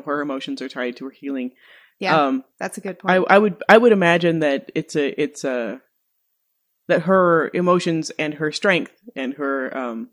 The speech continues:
Speaker 1: her badassery, uh, can both prevent and heal injury.
Speaker 2: Yeah.
Speaker 1: That's my
Speaker 2: That
Speaker 1: guess.
Speaker 2: makes sense. That makes sense. Well, it's kinda like anybody.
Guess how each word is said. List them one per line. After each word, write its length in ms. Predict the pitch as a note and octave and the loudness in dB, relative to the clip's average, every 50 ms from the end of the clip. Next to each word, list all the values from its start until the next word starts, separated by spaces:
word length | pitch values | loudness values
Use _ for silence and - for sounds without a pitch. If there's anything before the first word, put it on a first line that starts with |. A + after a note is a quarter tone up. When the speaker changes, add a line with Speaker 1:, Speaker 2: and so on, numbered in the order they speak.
| _ _ _ _ _ _ _ _ _ _ - _ | _ _ _ _ _ _ _ _ _ _ -10 _
Speaker 1:
her 120 | E3+ C#3+ | -4 -2
badassery, 560 | D3+ D3+ D#3 D3+ E3+ - - D3 B2+ C#3+ - - _ _ _ _ - _ _ _ _ | 0 0 2 2 0 0 -2 -6 -6 -6 -10 -12 _ _ _ _ -20 _ _ _ _
uh, 320 | D#3 D#3+ D3+ C#3+ C#3 C#3 - | 0 2 2 2 0 -2 -2
can 140 | F#3 E3 E3 | -4 -2 0
both 260 | E3+ D#3 D3+ - - | 0 0 0 -2 -6
prevent 400 | - E3 D3+ D#3 D3+ D3 D3 - - - | -8 -6 -4 -2 -4 -4 -6 -8 -10 -6
and 140 | D3+ C#3+ C#3 | -6 -6 -6
heal 240 | - - C#3 A#2+ | -6 -6 -6 -6
injury. 380 | - - G#2 - - - - - _ _ _ _ _ _ _ _ _ _ | -6 -8 -12 -12 -14 -16 -18 -20 _ _ _ _ _ _ _ _ _ _
Speaker 2:
Yeah. 160 | F3+ F3 - - - _ | -8 -8 -8 -8 -14 _
Speaker 1:
That's 160 | - D#3+ - - | -10 -10 -6 -4
my 80 | E3 | -2
Speaker 2:
That 80 | C#3+ - | -2 -2
Speaker 1:
guess. 80 | - | -2
Speaker 2:
makes 140 | F3 - - | -4 -6 -8
sense. 320 | - C#3+ - - - - - | -12 -14 -14 -16 -18 -16 -12
That 80 | - - | -10 -8
makes 200 | - A#3 - - | -8 -8 -8 -10
sense. 240 | - - - - - - | -16 -18 -20 -20 -12 -10
Well, 120 | C#4 C#4 | -8 -6
it's 180 | - C#4+ C4 - | -6 -8 -10 -10
kinda 220 | - D#4+ C#4 B3+ | -8 -6 -6 -4
like 220 | A3 G3 F#3 - | -4 -6 -6 -8
anybody. 500 | A#3+ C#4+ A#3+ - - - - - - - | -8 -10 -10 -12 -14 -16 -16 -18 -20 -20